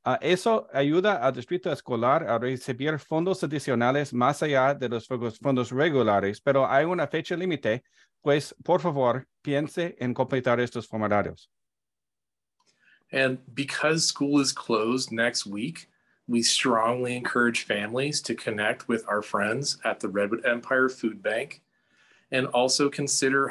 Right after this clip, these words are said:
Speaker 2: signing up for the CalFresh program. It's additional money for you and your family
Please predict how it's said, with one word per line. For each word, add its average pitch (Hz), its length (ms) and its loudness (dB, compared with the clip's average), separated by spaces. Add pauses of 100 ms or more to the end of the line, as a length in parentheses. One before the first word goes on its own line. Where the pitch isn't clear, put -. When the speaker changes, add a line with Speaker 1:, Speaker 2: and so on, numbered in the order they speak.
(140)
Speaker 2:
signing 131 420 -2
up 135 240 -4
for 117 200 -2
the 110 180 -10
CalFresh 113 920 0
program. 87 600 -8 (600)
It's 110 200 -2
additional 131 840 0 (100)
money 127 320 0
for 110 200 -8
you 107 320 0
and 107 80 -4
your 101 160 -8
family 165 680 2